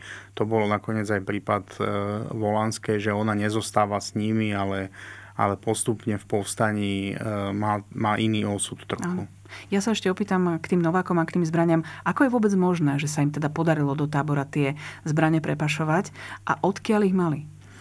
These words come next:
Speaker 1: Viete čo, ehm,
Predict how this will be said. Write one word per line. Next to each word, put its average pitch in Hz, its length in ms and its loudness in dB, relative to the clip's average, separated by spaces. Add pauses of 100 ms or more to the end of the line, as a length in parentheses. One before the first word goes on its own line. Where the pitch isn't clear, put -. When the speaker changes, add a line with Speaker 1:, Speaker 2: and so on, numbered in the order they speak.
(840)
Speaker 1:
Viete 139 240 4
čo, 139 400 2
ehm, 117 720 0